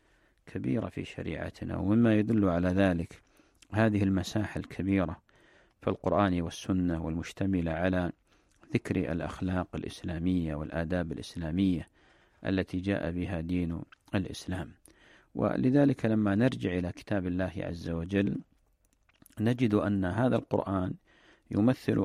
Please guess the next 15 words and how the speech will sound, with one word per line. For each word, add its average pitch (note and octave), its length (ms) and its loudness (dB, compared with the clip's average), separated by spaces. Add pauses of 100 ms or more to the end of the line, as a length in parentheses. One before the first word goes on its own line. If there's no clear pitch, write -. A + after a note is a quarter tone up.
أصل - 360 -2
الأخلاق - 580 -4
الإسلامية، D2+ 680 -8 (520)
ويمثل G2 580 0
مرجعها F#2 800 -2
وأساسها. E2+ 840 -2 (760)
الإسلام A#2+ 600 2
الذي G#2 300 4
يربط A2+ 380 0
بين G2 280 2
القول G2 480 0
والعمل D#2+ 540 0
وبين E2+ 320 -4
القيمة F#2+ 540 -2
والسلوك، F#2 640 -2